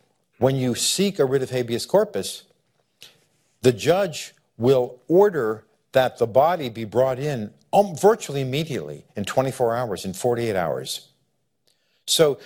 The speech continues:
your whole, your whole case will last twenty-four hours or forty-eight hours or seventy-two hours. And the reason is because the judges understand that this person's bodily liberty is being violated, or at least maybe, and they want to know whether it's legal or not.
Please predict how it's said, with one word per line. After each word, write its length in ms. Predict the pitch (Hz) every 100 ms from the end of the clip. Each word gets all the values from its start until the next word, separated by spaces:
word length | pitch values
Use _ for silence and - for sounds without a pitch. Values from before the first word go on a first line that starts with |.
| -
your 140 | 147
whole, 240 | 139 175 156
your 120 | 151
whole 240 | 151 190
case 440 | 160 - 220 - -
will 120 | 110
last 520 | 143 175 78 - _
twenty-four 460 | - 117 110 110 117
hours 320 | 147 95 -
or 60 | 95
forty-eight 400 | 120 107 104 101
hours 360 | 123 90 85 _ _ -
or 60 |
seventy-two 600 | 104 117 110 107 - 104
hours. 360 | 117 139 - - - - -
And 120 | 123
the 60 | 123
reason 340 | 202 190 123
is 220 | 101 98 113
because 340 | - 117 95
the 80 | 101
judges 580 | - 151 170 143 147 135
understand 760 | 135 139 135 - 170 233 104 - - -
that 180 | 135 -
this 140 | 170
person's 460 | - 147 - 127 92
bodily 440 | 90 120 151 151
liberty 500 | 131 165 196 139 113
is 140 | 120 92
being 300 | 117 135 120
violated, 600 | 156 196 87 67 64 _ _ _ _ _ _ -
or 140 | 101
at 100 | 95
least 340 | 110 104 -
maybe, 440 | 98 139 196 98 82
and 100 | 104
they 80 | 123
want 240 | 123 151
to 40 | 123
know 160 | 117
whether 260 | 117 110 120
it's 160 | -
legal 300 | 92 110 104
or 120 | 98 95
not. 360 | 104 85 -